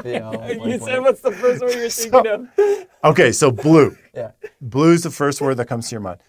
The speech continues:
Speaker 3: So they would, like, they would do this for a few different words,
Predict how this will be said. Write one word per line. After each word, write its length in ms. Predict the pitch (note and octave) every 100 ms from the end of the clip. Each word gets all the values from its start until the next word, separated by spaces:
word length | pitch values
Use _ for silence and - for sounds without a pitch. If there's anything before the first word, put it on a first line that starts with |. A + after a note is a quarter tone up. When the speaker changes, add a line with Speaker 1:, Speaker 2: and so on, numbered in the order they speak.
| _
Speaker 3:
So 400 | - D#3+ C#3 C3+ C3
they 200 | D3 C#3+
would, 240 | C#3 B2
like, 280 | B2 G#2+ - G#4+ _
they 100 | C3
would 80 | A#2+
do 120 | B2
this 180 | D#3+ D#3+
for 160 | - A2+
a 60 |
few 240 | - B2+ B2
different 400 | B2 - A2+ G2
words, 360 | E2 F2 -